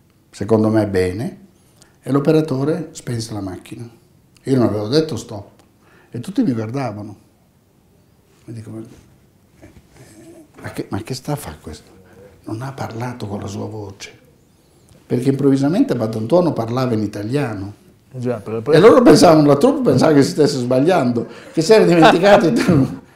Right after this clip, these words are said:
Speaker 1: Loro pensavano che avrebbe fatto il film.
Speaker 2: Il Terruncello,
Speaker 1: E devo
Speaker 2: pensavo.
Speaker 1: dire che ci ha molto preoccupato questa cosa,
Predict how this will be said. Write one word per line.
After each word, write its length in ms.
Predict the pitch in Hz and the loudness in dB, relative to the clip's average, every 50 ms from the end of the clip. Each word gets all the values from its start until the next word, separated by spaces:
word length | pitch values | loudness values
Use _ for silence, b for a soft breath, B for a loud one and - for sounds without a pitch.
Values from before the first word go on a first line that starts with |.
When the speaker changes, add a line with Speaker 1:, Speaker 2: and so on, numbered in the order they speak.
| b b b b b | b b b b b
Speaker 1:
Loro 220 | - 185 240 277 269 | 0 2 4 4 4
pensavano 440 | 247 180 147 - 220 240 262 254 202 | 4 2 4 6 6 6 6 4 2
che 60 | 160 156 | 4 4
avrebbe 320 | 151 175 190 190 190 143 | 6 6 4 4 4 2
fatto 320 | 139 180 214 - - - | 2 4 2 2 2 2
il 80 | 156 143 | -2 -2
film. 260 | 131 - 180 202 - | 2 4 4 4 4
Speaker 2:
Il 100 | - - | 4 6
Terruncello, 760 | - 214 208 202 185 175 180 180 - - 233 190 165 156 196 | 6 8 8 8 6 6 4 2 4 6 8 8 8 8 6
Speaker 1:
E 40 | 214 | 6
devo 260 | 208 262 262 254 254 233 | 6 6 6 8 8 8
Speaker 2:
pensavo. 40 | 208 | 8
Speaker 1:
dire 240 | 269 285 311 403 370 214 | 6 4 4 4 4 2
che 120 | 175 160 | 2 2
ci 80 | - 170 | 6 4
ha 80 | 160 | 4
molto 540 | 160 185 233 269 277 269 196 156 - - 135 | 4 6 6 6 6 6 4 2 0 -2 -2
preoccupato 600 | 120 123 117 104 110 104 107 107 101 95 98 - | -2 -2 -4 -4 -4 -6 -8 -8 -8 -8 -10 -14
questa 260 | 95 87 - - 101 98 | -14 -16 -16 -18 -20 -20
cosa, 340 | _ 95 95 98 - - | _ -20 -20 -20 -20 -20